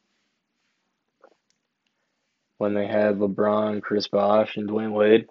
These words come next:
And obviously the super teams of the past, like the Celtics, when they had Ray Allen, Kevin Garnett, and Paul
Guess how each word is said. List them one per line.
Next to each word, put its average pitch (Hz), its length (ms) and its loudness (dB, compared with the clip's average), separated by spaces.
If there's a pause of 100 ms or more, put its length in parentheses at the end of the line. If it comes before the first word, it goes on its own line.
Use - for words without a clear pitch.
(3750)
And 110 340 4
obviously 113 540 4
the 101 100 -2
super 107 400 0
teams 104 480 -4
of 101 120 -2
the 95 80 -10
past, 104 540 2
like 98 220 -6
the 101 80 -16
Celtics, 101 800 0
when 98 180 -8
they 101 120 -6
had 104 260 0
Ray 101 240 0
Allen, 104 460 -2
Kevin 101 300 -6
Garnett, 98 680 -6
and 98 180 -18 (1300)
Paul 98 260 4